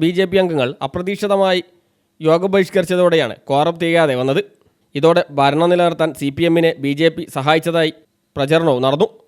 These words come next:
പൊതുമരാമത്ത് മന്ത്രി പി എം മുഹമ്മദ് റിയാസിന്റെ നേതൃത്വത്തിൽ ബി ജെ പി സംസ്ഥാന നേതൃത്വവുമായി നടന്ന ചർച്ചയെ തുടർന്നാണ് ബി ജെ പി നിലപാട് മാറ്റിയതെന്നായിരുന്നു ആരോപണം. ബി ജെ പിയെ അനുനയിപ്പിക്കാനാണ് താൽക്കാലികമായി ഔട്ട്ലെറ്റ് അടച്ചിട്ടതെന്നും പ്രചരണമുണ്ടായിരുന്നു.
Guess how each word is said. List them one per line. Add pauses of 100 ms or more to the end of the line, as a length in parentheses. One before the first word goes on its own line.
(120)
പൊതുമരാമത്ത്
മന്ത്രി (100)
പി
എം
മുഹമ്മദ്
റിയാസിന്റെ
നേതൃത്വത്തിൽ (380)
ബി
ജെ
പി (100)
സംസ്ഥാന
നേതൃത്വവുമായി
നടന്ന (100)
ചർച്ചയെ
തുടർന്നാണ് (600)
ബി
ജെ
പി (160)
നിലപാട്
മാറ്റിയതെന്നായിരുന്നു (140)
ആരോപണം. (360)
ബി
ജെ
പിയെ (140)
അനുനയിപ്പിക്കാനാണ് (120)
താൽക്കാലികമായി (120)
ഔട്ട്ലെറ്റ് (140)
അടച്ചിട്ടതെന്നും (260)
പ്രചരണമുണ്ടായിരുന്നു.